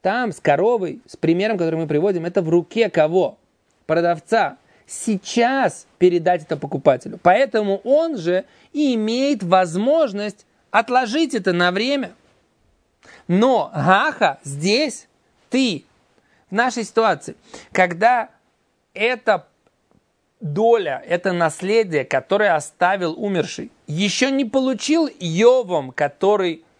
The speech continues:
должен взять его жену и должен взять его имущество. Он его еще не получил. Он обещает ему то,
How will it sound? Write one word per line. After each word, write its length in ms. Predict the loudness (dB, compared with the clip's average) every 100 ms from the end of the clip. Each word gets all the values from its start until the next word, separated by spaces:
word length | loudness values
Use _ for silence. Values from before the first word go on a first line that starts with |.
| _ _ -4
должен 580 | 2 2 2 -4 -6
взять 440 | -6 2 2 2 -6 _ _ -14
его 520 | -4 -2 2 2 0 -6
жену 540 | 0 0 0 -4 -4
и 80 | -2
должен 340 | -2 -2 -2
взять 260 | 2 0 2
его 240 | -2 0
имущество. 400 | 0 -2 -8 -10 -4
Он 80 | -2
его 340 | 0 0 0
еще 160 | -2 -4
не 120 | -4
получил. 500 | 0 0 0 -4 -4 -10 -10 4
Он 200 | 4 4
обещает 880 | -4 -6 -6 -6 -2 0 0 0
ему 260 | -2 0 0
то, 460 | 0 2 2 2